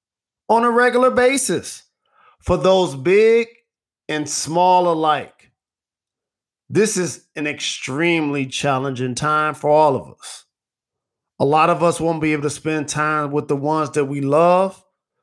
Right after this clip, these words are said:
the way that we're accustomed to during this holiday season.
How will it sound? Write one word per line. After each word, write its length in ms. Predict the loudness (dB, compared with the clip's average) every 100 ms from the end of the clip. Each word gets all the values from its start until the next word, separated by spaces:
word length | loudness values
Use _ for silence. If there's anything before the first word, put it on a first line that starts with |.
| _ _ _ -2
the 100 | 2
way 220 | 4 4
that 100 | 2
we're 180 | 0 -2
accustomed 640 | 0 0 2 0 -4 0
to 420 | 2 4 2 -4 _ _ _ _ _ -6
during 380 | 0 2 2 0
this 260 | -2 -2 0
holiday 540 | 2 2 0 -2 -2
season. 560 | -4 -4 -4 -4 -8